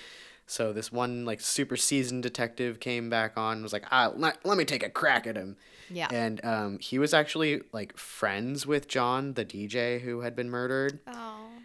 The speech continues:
Speaker 2: yeah.
Speaker 1: And he said that when he was interrogating Linwood, not getting anything from him, he noticed that the ring on his finger was
Speaker 2: Oh.
Speaker 1: John's ring. In fact, he knew it was John's ring because he was with John the day that he bought the ring.
Speaker 2: Wow.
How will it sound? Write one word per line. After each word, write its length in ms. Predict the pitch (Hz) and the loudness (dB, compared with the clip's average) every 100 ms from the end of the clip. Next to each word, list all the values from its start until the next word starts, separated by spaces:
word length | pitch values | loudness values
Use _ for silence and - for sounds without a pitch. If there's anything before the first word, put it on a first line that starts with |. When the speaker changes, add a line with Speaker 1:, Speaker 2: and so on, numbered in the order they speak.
| 240 | -14
Speaker 2:
yeah. 280 | 208 196 - | -10 -10 -4
Speaker 1:
And 380 | 120 117 113 113 | 0 0 0 -2
he 140 | 127 | -4
said 240 | 123 131 123 | 0 0 2
that 120 | 120 | 0
when 120 | 127 | -2
he 180 | - 123 | -4 -2
was 220 | 127 139 | 0 0
interrogating 800 | 160 131 120 123 135 131 127 107 | -2 0 2 2 2 0 -2 -2
Linwood, 580 | 110 120 135 143 151 - - | -4 -2 0 2 0 -2 -10
not 260 | 113 104 - | -6 -4 -4
getting 280 | 101 107 113 | -4 -2 0
anything 340 | 120 113 127 | -2 -2 -4
from 220 | 120 131 | -2 -2
him, 220 | 131 135 131 | 0 -2 -4
he 160 | - | -4
noticed 680 | 110 98 113 131 139 - - | -4 -2 0 2 0 -4 -6
that 440 | - 95 95 - - | -2 0 0 -2 -8
the 80 | 104 | -6
ring 300 | 95 107 117 | -2 -2 -2
on 100 | 113 | -4
his 140 | 110 | -6
finger 380 | - 110 117 135 | -6 -4 0 2
was 640 | 160 185 185 180 113 - | 2 0 0 0 0 0
Speaker 2:
Oh. 40 | - | -2
Speaker 1:
John's 460 | 113 98 117 143 | 0 0 0 0
ring. 380 | 170 190 208 220 226 - - - _ _ - | 0 2 2 0 -6 -16 -20 -20 _ _ -2
In 140 | 143 | 0
fact, 380 | 143 139 127 - | 6 6 6 0
he 440 | - - 156 151 - | -10 -2 2 2 0
knew 480 | 104 110 117 139 196 | -6 -2 2 6 6
it 40 | |
was 160 | 180 180 | 6 4
John's 360 | 190 175 170 160 | 4 4 4 2
ring 180 | 170 165 | 0 2
because 360 | 156 147 127 | 0 0 0
he 160 | - 131 | 0 2
was 180 | 139 104 | 2 2
with 240 | 104 127 | 0 -2
John 300 | - 143 139 | 2 2 2
the 80 | 131 | 2
day 120 | 120 117 | 2 2
that 120 | 107 | 0
he 100 | 113 | -4
bought 360 | - - 107 - | -6 -2 -2 0
the 80 | 156 | 0
ring. 140 | 160 | 2
Speaker 2:
Wow. 1040 | 160 202 196 196 190 180 175 170 175 208 | 4 4 4 2 0 0 -2 -6 -8 -10